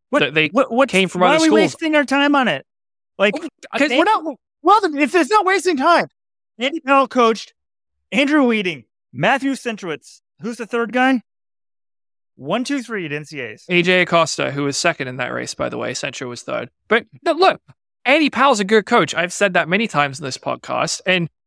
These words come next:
Speaker 2: I, I, I don't care. The N C double A rules, th-, these guys all have eligibility under the rules. That's fine. I don't have an issue with it.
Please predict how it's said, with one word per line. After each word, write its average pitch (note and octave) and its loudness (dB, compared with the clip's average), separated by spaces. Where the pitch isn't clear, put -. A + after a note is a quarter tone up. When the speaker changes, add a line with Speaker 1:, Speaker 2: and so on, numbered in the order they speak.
Speaker 2:
I, A3+ 2
I, A3 0
I B3 2
don't C#4 0
care. B3+ 2
The A3 -2
N A#3 0
C C#4 -2
double A#3+ 2
A F#3+ 0
rules, A3 2
th-, G#3+ 0
these A#3 -2
guys C4 2
all A#3+ 0
have A3+ 0
eligibility A3+ 4
under G#3 2
the G3 -2
rules. F#3+ 0
That's F#3 -2
fine. A#3 2
I E3 2
don't G#3+ 2
have A3 0
an G3 -2
issue G3 -4
with C3 -10
it. C3 -10